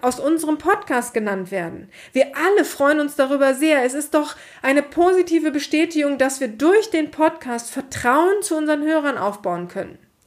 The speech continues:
Wie Sie wissen, braucht es mehr als einen Kontakt zu einem potenziellen neuen Kunden, damit Sie den Auftrag erhalten. Ein potenzieller Kunde möchte Sie gern kennenlernen, Ihre Expertise prüfen und Vertrauen zu Ihnen aufbauen.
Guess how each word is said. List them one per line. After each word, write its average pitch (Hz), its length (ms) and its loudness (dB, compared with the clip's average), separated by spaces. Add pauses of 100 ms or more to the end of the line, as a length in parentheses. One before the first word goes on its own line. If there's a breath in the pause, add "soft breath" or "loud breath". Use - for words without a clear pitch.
(1000 loud breath)
Wie 285 120 6
Sie 285 200 2
wissen, 247 380 -2
braucht 240 380 2
es 269 140 -4
mehr 277 420 0
als 233 280 0
einen 269 380 0
Kontakt 254 480 -4
zu - 100 0
einem 233 280 0
potenziellen 262 680 0
neuen 233 300 0
Kunden, 285 560 2 (400 loud breath)
damit 233 320 0
Sie 285 80 2
den 240 160 0
Auftrag 214 480 0
erhalten. - 540 -8 (500 loud breath)
Ein 247 160 4
potenzieller 320 640 4
Kunde 302 460 4
möchte 277 400 0
Sie 262 160 -6
gern 269 320 0
kennenlernen, 190 880 0
Ihre 302 280 2
Expertise 285 760 2
prüfen 202 500 -4
und 330 240 0
Vertrauen 302 640 2
zu - 140 -4
Ihnen 202 140 -4
aufbauen. 180 500 -4